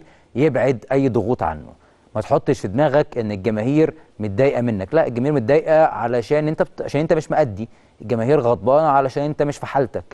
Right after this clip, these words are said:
نبعد تمامًا فكرة، آه، أصل، آه، الموسم ده قرب يخلص وإحنا مزنوقين،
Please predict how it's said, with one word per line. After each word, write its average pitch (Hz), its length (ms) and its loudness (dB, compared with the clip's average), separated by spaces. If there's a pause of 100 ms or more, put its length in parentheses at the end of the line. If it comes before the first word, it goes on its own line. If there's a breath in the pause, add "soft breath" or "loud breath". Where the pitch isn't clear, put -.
(540 loud breath)
نبعد 127 340 2
تمامًا 127 540 0 (400)
فكرة، 123 340 0 (300)
آه، 104 320 0
أصل، 110 240 -6
آه، 98 920 2
الموسم 110 480 0
ده 113 160 2
قرب 107 340 0
يخلص 127 400 0
وإحنا 113 160 -4
مزنوقين، 107 580 0